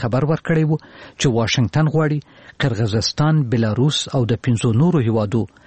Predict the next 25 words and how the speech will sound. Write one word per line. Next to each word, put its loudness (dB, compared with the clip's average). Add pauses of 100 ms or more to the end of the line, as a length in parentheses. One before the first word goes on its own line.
(200)
برما، 2 (220)
اریتریا، 0
نایجریا، 0
سودان 0
او 0
تانزانیا 2 (100)
اتباع -4 (440)
په 0
هغه 0
لیست 0
کې -2
شامل 2
کړي -2 (280)
چې -2
امریکا 0
ته -4
سفر -2
نشي -2 (120)
کولی. -6 (840)
د 4 (140)
امریکا 0
د 2
متحده 0
ایالاتونو 0
ولسمشر -2